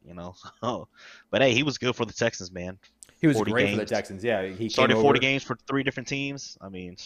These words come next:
Speaker 1: nine
Speaker 2: Came
Speaker 1: starts as a rookie, so he was thrown in the fire
Speaker 2: and,
Speaker 1: quick.
Speaker 2: and that, that's a Rick Smith,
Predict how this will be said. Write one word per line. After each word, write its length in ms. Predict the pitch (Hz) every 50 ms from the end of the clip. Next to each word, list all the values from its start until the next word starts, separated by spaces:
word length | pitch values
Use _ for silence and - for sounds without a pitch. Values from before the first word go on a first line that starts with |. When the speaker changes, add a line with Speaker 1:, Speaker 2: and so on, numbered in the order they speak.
| - - -
Speaker 1:
nine 240 | 117 113 117 123 120
Speaker 2:
Came 140 | - 123 120
Speaker 1:
starts 160 | 120 - -
as 100 | 110 101
a 60 | 98
rookie, 280 | 107 117 117 - - 120
so 200 | - - 107 98
he 100 | 120 131
was 120 | 120 -
thrown 200 | - 110 110 107
in 60 | 92
the 60 | 95
fire 240 | - - 104 101 92
Speaker 2:
and, 80 | 87 _
Speaker 1:
quick. 180 | - 110 104 98
Speaker 2:
and 100 | 101 104
that, 160 | 110 117 -
that's 200 | 113 110 107 -
a 40 | 107
Rick 160 | 101 104 101
Smith, 360 | - - 107 113 120 123 -